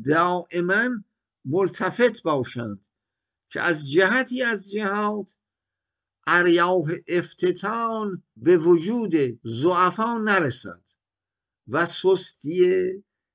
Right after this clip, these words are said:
تعویلات و شبهات نفوس را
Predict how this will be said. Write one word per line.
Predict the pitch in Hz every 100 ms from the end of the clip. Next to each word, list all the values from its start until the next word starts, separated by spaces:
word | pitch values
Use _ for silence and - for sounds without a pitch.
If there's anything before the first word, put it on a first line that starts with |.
| _
تعویلات | - 160 175 170 185 185 185 185 180 190 180 -
و | 143 165
شبهات | - 185 180 175 196 247 240 220 208 - _ _ _ -
نفوس | 139 165 156 208 226 190 -
را | 190 180 165